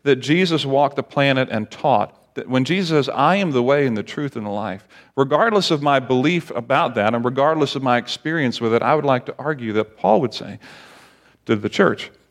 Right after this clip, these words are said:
this is the genesis of truth, is knowing who in the world Jesus is. This is where it begins.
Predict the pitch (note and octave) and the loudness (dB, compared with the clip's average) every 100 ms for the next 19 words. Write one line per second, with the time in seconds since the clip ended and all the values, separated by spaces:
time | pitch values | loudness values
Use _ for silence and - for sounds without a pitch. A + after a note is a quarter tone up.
0 | - C#3 F3 G#3+ D#3+ D#3 B2+ C3+ D3 C#3 | -4 0 2 0 2 2 4 2 2 0
1 | A#2 A2+ - D3+ A2+ G2 A2 A2+ A#2+ D#3 | -4 -6 -6 -2 -2 -2 -4 -2 0 0
2 | C#3+ A2+ D#3 C#3+ B2 A#2 B2 A#2+ A2 A#2 | -2 -2 -2 0 0 2 2 0 -4 -6
3 | A2+ G#2+ G#2 F#2+ F#2+ - - _ _ _ | -6 -8 -8 -8 -10 -14 -16 _ _ _
4 | _ _ _ _ _ _ _ _ - B2 | _ _ _ _ _ _ _ _ -2 0
5 | A#2 A2 G#2+ A#2 A#2 F#2 - | 2 2 4 0 -2 -6 -12